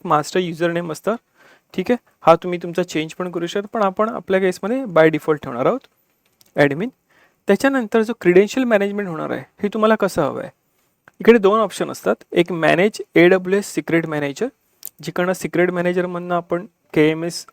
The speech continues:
यूज करू शकतो. तुम्ही बघू शकता, जसं तुम्ही एडब्ल्यूएस सिक्रेट मॅनेजर सिलेक्ट केलं, तुम्हाला इकडे ऑप्शन येतो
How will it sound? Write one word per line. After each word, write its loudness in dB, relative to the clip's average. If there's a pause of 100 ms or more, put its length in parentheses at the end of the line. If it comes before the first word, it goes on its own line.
यूज -6
करू -8
शकतो. -8 (1040)
तुम्ही -2
बघू -4
शकता, -2 (520)
जसं 2
तुम्ही -6 (180)
एडब्ल्यूएस 6
सिक्रेट -2
मॅनेजर -2
सिलेक्ट -2
केलं, 2 (240)
तुम्हाला 0
इकडे 2 (500)
ऑप्शन 2
येतो -8